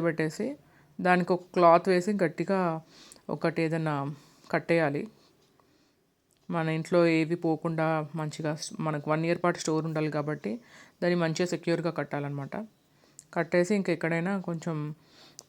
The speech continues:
ఆ, పైన పెట్టేసుకోవాలి. త్రీ డేస్‌కి మళ్ళీ ఒకసారి కలిపి చూసుకోవచ్చు. ఇలా కొంచెం మంచిగా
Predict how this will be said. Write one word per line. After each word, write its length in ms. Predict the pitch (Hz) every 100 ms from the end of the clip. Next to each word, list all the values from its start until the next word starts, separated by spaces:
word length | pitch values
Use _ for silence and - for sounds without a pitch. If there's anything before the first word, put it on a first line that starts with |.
| -
ఆ, 60 | 175 165 151
పైన 300 | 147 165 170
పెట్టేసుకోవాలి. 680 | 170 160 160 - 156 156 214 240 _
త్రీ 160 | - 202
డేస్‌కి 340 | 196 196 196 233
మళ్ళీ 220 | 202 175
ఒకసారి 300 | 175 185 185
కలిపి 280 | 180 151 170
చూసుకోవచ్చు. 600 | 160 151 - 156 - 190 240 _ - _ _ _ _ _ _ _ _ _ - _ _ -
ఇలా 240 | 202 214 226
కొంచెం 280 | 226 214 202
మంచిగా 400 | 190 190 214